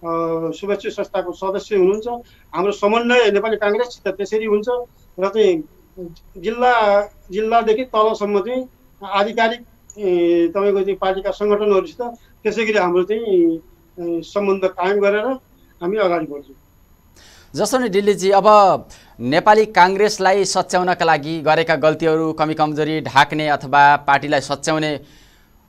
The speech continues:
Speaker 2: अब तपाईँहरूको भूमिका चाहिँ कतातिर ढल्किन्छ? पार्टीभित्रको एउटा विभाग,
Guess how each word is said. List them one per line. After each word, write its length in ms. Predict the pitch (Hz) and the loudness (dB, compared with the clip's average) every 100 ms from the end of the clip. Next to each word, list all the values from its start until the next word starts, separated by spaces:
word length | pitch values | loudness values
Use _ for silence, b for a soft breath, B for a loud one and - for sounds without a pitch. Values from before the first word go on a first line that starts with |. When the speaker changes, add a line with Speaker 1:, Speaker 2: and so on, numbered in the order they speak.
| 117 | -4
Speaker 2:
अब 220 | 117 139 | 2 4
तपाईँहरूको 540 | 165 170 202 196 202 | 4 2 2 2 -2
भूमिका 420 | 135 127 170 196 | -2 -2 0 2
चाहिँ 220 | 208 208 202 | 0 -2 -2
कतातिर 520 | 196 208 214 220 202 | -2 -2 -2 -2 0
ढल्किन्छ? 480 | 117 135 147 170 175 | 0 0 -2 -4 2
पार्टीभित्रको 1300 | 160 151 156 160 170 185 185 185 123 139 139 175 196 | 4 4 4 2 4 2 2 0 0 -4 -2 -2 0
एउटा 200 | 175 170 | 0 0
विभाग, 560 | 156 143 147 156 156 | -2 2 6 6 4